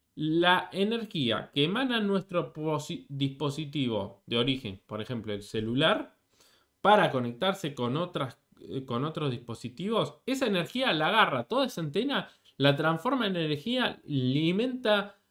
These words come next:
el chip que está dentro y eso devuelve algo, un I D o lo que sea.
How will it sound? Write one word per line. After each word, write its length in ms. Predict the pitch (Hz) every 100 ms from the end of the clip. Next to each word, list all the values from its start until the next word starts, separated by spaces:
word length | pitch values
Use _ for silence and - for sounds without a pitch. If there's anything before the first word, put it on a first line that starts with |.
| _
el 180 | - 135
chip 200 | 139 233
que 80 | 196
está 260 | 147 202 214
dentro 560 | 233 220 233 269 269 - _ _
y 440 | - 254 269 - - -
eso 400 | 254 262 262 254
devuelve 720 | 175 165 208 214 220 214 -
algo, 400 | 143 143 120 107
un 260 | 113 160 170
I 140 | 156
D 300 | 151 190 202
o 100 | 127
lo 120 | 120 113
que 100 | 110
sea. 280 | 104 95